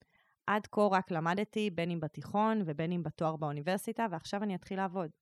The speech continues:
החברים שלי כבר יהיו רחוקים ממני, ואוכל להיפגש איתם רק בסופש, ואצטרך ליצור קשרים חדשים.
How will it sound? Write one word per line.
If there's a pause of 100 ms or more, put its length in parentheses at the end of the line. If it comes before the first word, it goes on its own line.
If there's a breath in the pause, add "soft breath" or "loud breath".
(880 soft breath)
החברים
שלי
כבר
יהיו
רחוקים
ממני,
ואוכל
להיפגש
איתם
רק
בסופש,
ואצטרך
ליצור
קשרים
חדשים.